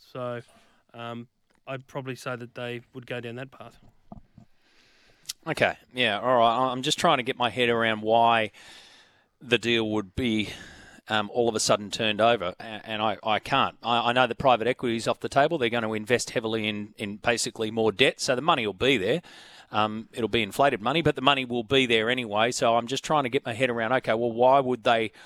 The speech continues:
Speaker 2: all of a sudden want a backflip, or why would
Speaker 1: I'm not
Speaker 2: Joseph
Speaker 1: saying
Speaker 2: Suaalii
Speaker 1: rugby would. I'm
Speaker 2: want
Speaker 1: saying
Speaker 2: to
Speaker 1: Suaalii, he might want a backflip.
Speaker 2: Because the money's not gonna be there?
Speaker 1: No, because of the absolute shit show that is Australian rugby in the last, uh, six months, I'd say. <laughs>
Speaker 2: But when he signed the deal, did he think it was gonna magically get better?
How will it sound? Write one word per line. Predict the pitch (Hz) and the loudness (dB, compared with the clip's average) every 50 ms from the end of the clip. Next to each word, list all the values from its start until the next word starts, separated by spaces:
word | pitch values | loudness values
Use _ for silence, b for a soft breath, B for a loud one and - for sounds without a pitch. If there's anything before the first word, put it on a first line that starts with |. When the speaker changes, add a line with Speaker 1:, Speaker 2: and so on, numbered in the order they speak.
| B B B B | B B B B
Speaker 2:
all | - 113 120 | -2 -2 0
of | 117 | 2
a | 120 | 0
sudden | - - 117 107 110 | 2 2 2 2 2
want | 113 104 | 0 0
a | 101 | 2
backflip, | 98 123 135 - - - 165 - - | 2 2 2 2 -4 -6 -6 -2 -2
or | 110 107 | 0 2
why | 117 120 120 | 4 4 4
would | 113 113 107 | 4 2 0
Speaker 1:
I'm | - 117 | 0 0
not | 113 | 0
Speaker 2:
Joseph | 110 - 113 | 0 0 0
Speaker 1:
saying | 226 220 - | 0 2 4
Speaker 2:
Suaalii | 110 107 107 | 4 4 4
Speaker 1:
rugby | - 143 185 - - | 4 2 2 0 -2
would. | - 143 | -2 -2
I'm | 143 | -2
Speaker 2:
want | - 98 | -2 -2
Speaker 1:
saying | - 156 147 143 | -4 -4 -4 -4
Speaker 2:
to | 135 - | -6 -8
Speaker 1:
Suaalii, | - 156 143 143 139 139 147 156 160 | -6 -4 -4 -4 -4 -4 -4 -4 -4
he | 156 147 | -4 -6
might | 135 127 123 113 | -6 -6 -8 -10
want | 120 110 110 | -14 -16 -16
a | |
backflip. | 107 110 107 - - - 95 92 _ _ _ _ _ _ _ _ _ _ _ _ _ _ _ _ _ _ _ _ _ 127 | -14 -16 -16 -18 -20 -20 -20 _ _ _ _ _ _ _ _ _ _ _ _ _ _ _ _ _ _ _ _ _ _ -4
Speaker 2:
Because | - 127 123 113 | 0 0 0 0
the | 120 | 2
money's | 117 127 139 151 143 156 | 2 2 2 2 -2 -4
not | 151 147 - | -4 -2 -2
gonna | 151 143 | -2 2
be | 139 147 156 | 4 2 2
there? | 190 254 302 - | 2 -2 -6 -4
Speaker 1:
No, | - 214 185 | -2 -2 -2
because | 160 - - 214 175 190 | -2 -4 -8 -8 -8 -6
of | 170 | -6
the | 185 185 | -4 -4
absolute | 190 190 - - 175 156 139 | -4 -4 -6 -10 -10 -8 -8
shit | - - - 180 | -8 -10 -10 -10
show | - - - 165 156 | -8 -6 -4 -4 -4
that | 143 151 143 | -4 -6 -10
is | 139 135 | -10 -12
Australian | 139 - - 156 147 143 143 139 135 | -12 -12 -8 -6 -4 -4 -4 -4 -4
rugby | 147 175 180 175 160 | -6 -6 -6 -6 -6
in | 143 127 | -6 -6
the | 127 | -6
last, | 123 120 123 127 - - - - - | -8 -8 -8 -10 -12 -16 -12 -6 -4
uh, | 147 127 120 - | -4 -4 -4 -6
six | - - 143 131 - | -12 -16 -16 -16 -14
months, | - 123 117 - - | -14 -14 -12 -12 -14
I'd | 120 113 - | -16 -14 -12
say. | - 135 160 202 - _ _ _ | -10 -10 -10 -10 -12 _ _ _
<laughs> | - - - _ _ - | -14 -14 -14 _ _ 0
Speaker 2:
But | 139 139 | 0 2
when | 147 160 151 | 4 2 2
he | 139 | 2
signed | - - 160 160 170 165 151 | 2 2 2 2 2 0 -2
the | 135 | -2
deal, | 120 139 143 143 135 | 0 2 2 2 2
did | 120 127 | 2 0
he | 120 117 | -2 0
think | - 143 143 131 | -2 -4 -4 -2
it | 139 | 0
was | 127 131 117 | 0 0 2
gonna | 123 117 120 | 2 0 0
magically | 113 117 123 127 123 131 - - 123 120 | 2 2 2 2 0 -4 -6 -6 -6 0
get | 113 117 113 - | 0 0 0 2
better? | 120 123 220 294 | 2 2 2 0